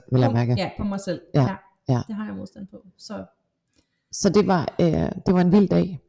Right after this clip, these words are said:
Speaker 2: Ja.
Speaker 1: Det har været en vild uge.
Speaker 2: Det har været en fuldstændig vild uge, ja.
Speaker 1: Ja.
Speaker 2: Det har
Speaker 1: Ja.
Speaker 2: det. Vild rejse.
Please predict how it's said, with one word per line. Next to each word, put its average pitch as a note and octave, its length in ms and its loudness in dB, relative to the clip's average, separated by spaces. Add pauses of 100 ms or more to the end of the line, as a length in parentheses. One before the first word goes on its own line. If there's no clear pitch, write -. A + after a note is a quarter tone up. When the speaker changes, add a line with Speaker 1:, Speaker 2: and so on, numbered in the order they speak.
(100)
Speaker 2:
Ja. A#3+ 160 -6 (400)
Speaker 1:
Det E3 60 -2
har F3+ 60 6
været E3 160 2
en F3+ 60 0
vild G#3 220 4
uge. G3+ 440 4 (340)
Speaker 2:
Det G#3+ 80 -8
har F#3+ 180 -10
været E3+ 140 -12
en F3+ 60 -14
fuldstændig E3+ 420 -18
vild E3+ 160 -12
uge, F3+ 180 -16
ja. F3 160 -2
Speaker 1:
Ja. D3+ 60 0 (340)
Speaker 2:
Det G#3 100 -10
har D#3+ 40 2
Speaker 1:
Ja. D3+ 160 -2
Speaker 2:
det. F3 60 -16 (420)
Vild G#3+ 240 -12
rejse. F3 380 -12